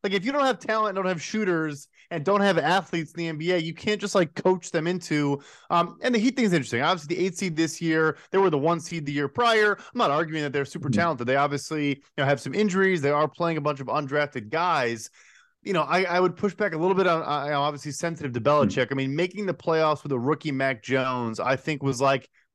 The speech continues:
Speaker 1: uh, I think a league average N F L coach goes now, especially now in hindsight, wins, like, five games with that team.
Speaker 2: Mm.
Speaker 1: Um, you know, and obviously they were not very good last year. But yeah, no, I guess it is. It's, it's, it's a closer conversation, but I do think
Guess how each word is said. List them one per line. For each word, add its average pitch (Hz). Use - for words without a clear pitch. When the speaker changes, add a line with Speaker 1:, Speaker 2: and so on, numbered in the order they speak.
Speaker 1:
uh, 160
I 175
think 202
a 160
league 185
average 170
N 165
F 151
L 156
coach 156
goes 143
now, 156
especially 175
now 147
in 113
hindsight, 127
wins, 160
like, 147
five 160
games 143
with 117
that 110
team. 98
Speaker 2:
Mm. 101
Speaker 1:
Um, 135
you 170
know, 117
and 139
obviously 143
they 143
were 127
not 135
very 131
good 117
last 143
year. 104
But 160
yeah, 220
no, 233
I 196
guess 247
it 262
is. 254
It's, 202
it's, 196
it's 202
a 208
closer 262
conversation, 175
but 135
I 139
do 175
think 190